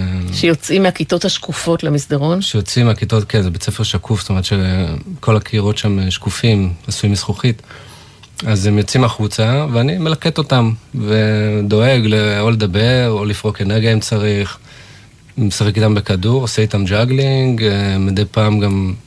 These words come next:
Speaker 2: גם עוזר להם ב-, בשיעורים, בעבודות, ויש, אה, ויש גם, אה, אה, קבוצות פרטניות של ילדים ספציפיים שמגיעים אליי במהלך השבוע.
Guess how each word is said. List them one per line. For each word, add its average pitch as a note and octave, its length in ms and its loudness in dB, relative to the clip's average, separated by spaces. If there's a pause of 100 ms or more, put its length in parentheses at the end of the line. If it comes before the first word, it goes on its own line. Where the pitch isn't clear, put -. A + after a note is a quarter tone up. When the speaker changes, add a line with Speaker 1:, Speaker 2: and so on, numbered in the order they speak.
(520)
Speaker 2:
גם G#2 200 2
עוזר G#2 260 2
להם G#2 180 2
ב-, G2 200 -2
בשיעורים, G2+ 580 0
בעבודות, G#2 640 -2 (440)
ויש, D#3 220 -2
אה, D3+ 320 2
ויש C3 220 2
גם, C3 260 4
אה, B2 360 2 (1120)
אה, G2 300 -6 (380)
קבוצות A2 440 -2
פרטניות G#2 600 -2
של G#2+ 80 -2
ילדים G2 200 -2
ספציפיים C3+ 680 -2
שמגיעים G#2+ 460 0
אליי A2+ 140 0
במהלך G#2 340 -4
השבוע. A#2 380 -4